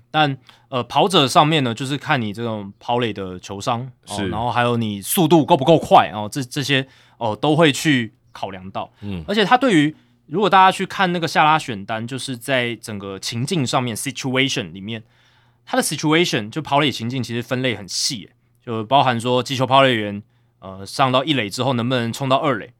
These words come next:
Speaker 1: 击球跑垒员上二垒之后能不能 extra base 到三垒，就是额外跑到三垒，或者是跑者原本在一垒，他是 hold 在二垒呢，还是能够成功的到三垒，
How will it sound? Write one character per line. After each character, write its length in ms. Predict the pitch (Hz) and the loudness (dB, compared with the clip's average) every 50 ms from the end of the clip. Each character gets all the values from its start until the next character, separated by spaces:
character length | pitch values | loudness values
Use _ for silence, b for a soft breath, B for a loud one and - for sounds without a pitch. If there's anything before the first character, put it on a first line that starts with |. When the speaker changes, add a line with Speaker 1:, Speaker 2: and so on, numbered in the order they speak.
| _ _ _ _ | _ _ _ _
Speaker 1:
击 100 | - - | -10 -4
球 100 | 143 151 | -4 0
跑 140 | 131 139 151 | 4 4 4
垒 60 | 131 | 4
员 80 | 120 120 | 4 4
上 160 | - 151 135 | 2 2 4
二 100 | 160 170 | 4 4
垒 140 | 143 113 107 | 2 2 0
之 120 | - 131 131 | -2 -2 0
后 100 | 147 135 | 0 0
能 120 | 120 117 | 0 0
不 60 | 135 | 0
能 160 | 135 127 123 - | 0 0 -2 -2
extra 380 | - - 127 - - 147 135 | -4 -4 -2 2 4 2 4
base 240 | - 165 131 113 - | 4 2 0 0 0
到 140 | - 143 123 | 0 0 0
三 340 | - - - 131 127 135 135 | 0 0 0 0 0 0 -2
垒， 220 | 117 73 82 101 - | -4 -8 -12 -16 -10
就 100 | - 127 | -8 -6
是 60 | 143 | -6
额 160 | - 127 120 | -4 -2 2
外 140 | 135 143 127 | 2 2 2
跑 100 | 120 110 | 2 0
到 80 | 117 | -2
三 200 | 120 - 117 110 110 | -2 -2 -4 -6 -6
垒， 80 | 98 | -6
或 180 | 92 135 160 147 | -2 0 0 2
者 100 | 139 160 | 2 0
是 100 | 143 b b b b b b b | -2 b b b b b b b
跑 200 | - - 139 196 | -2 4 4 6
者 160 | 254 - 247 165 | 6 8 6 6
原 140 | 147 175 | 6 6
本 100 | 202 175 | 6 6
在 140 | 139 170 175 | 4 4 2
一 100 | - 220 | 2 2
垒， 260 | 185 156 123 107 - _ _ _ _ _ _ | 0 -2 -2 -4 -6 _ _ _ _ _ _
他 120 | - 220 | 0 2
是 120 | 226 240 | 2 0
hold 240 | - - 254 254 262 | 2 4 4 4 6
在 100 | 247 254 | 6 6
二 180 | 226 262 254 220 | 8 8 8 8
垒 140 | 160 123 110 | 6 4 2
呢， 180 | 117 123 131 | -2 -4 -6
还 160 | 120 - 139 | -4 -4 -4
是 160 | 151 - 208 185 | -2 -2 -2 -2
能 140 | 151 135 | 0 0
够 140 | 151 185 175 | 0 -2 -2
成 240 | - - 139 131 143 | -2 -4 -4 -4 -2
功 160 | 156 160 160 | -2 0 0
的 60 | 147 | 0
到 120 | 123 135 131 | 0 -2 -2
三 240 | - - 123 113 113 | -2 -2 -4 -4 -4
垒， 160 | 107 - | -6 -10